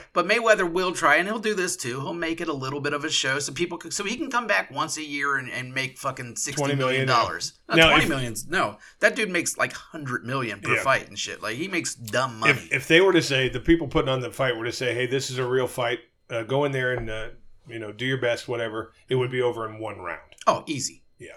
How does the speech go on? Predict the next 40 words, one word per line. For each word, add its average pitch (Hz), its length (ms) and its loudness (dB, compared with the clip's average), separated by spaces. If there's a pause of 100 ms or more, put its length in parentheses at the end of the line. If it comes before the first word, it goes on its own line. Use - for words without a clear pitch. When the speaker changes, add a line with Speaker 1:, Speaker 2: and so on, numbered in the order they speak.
(160)
Speaker 1:
Easy. 117 400 -4
Speaker 2:
He 143 100 2
has 123 140 2
Speaker 1:
He's, 139 80 -2
Speaker 2:
no 165 180 8
chance 147 320 0
whatsoever. 117 300 -6
Speaker 1:
he's 269 120 -4
one 254 180 -4
of 226 60 -6
the 196 60 -4
greatest 156 460 0
ever. 135 340 -2 (160)
Speaker 2:
Ever. 147 420 4
Of 127 80 2
Speaker 1:
I 156 60 6
Speaker 2:
all 160 60 8
Speaker 1:
mean, 185 100 6
Speaker 2:
time, 143 220 2
Speaker 1:
uh, - 40 -4
Speaker 2:
yeah. 123 280 -4
Speaker 1:
there's 180 240 -4
just, - 220 -2 (180)
the 220 80 -4
guy 226 100 2
Speaker 2:
He 240 60 4
Speaker 1:
started 196 360 2
boxing 143 360 0
when 120 100 -8
he 110 60 -8
was, 104 180 -10
like, 98 200 -4
five 143 460 -4
years 113 240 -8
old. 104 280 -6
Speaker 2:
He's 131 120 -2
Speaker 1:
It - 40 -8
was 117 80 -6
Speaker 2:
top 180 240 0
five. 101 400 2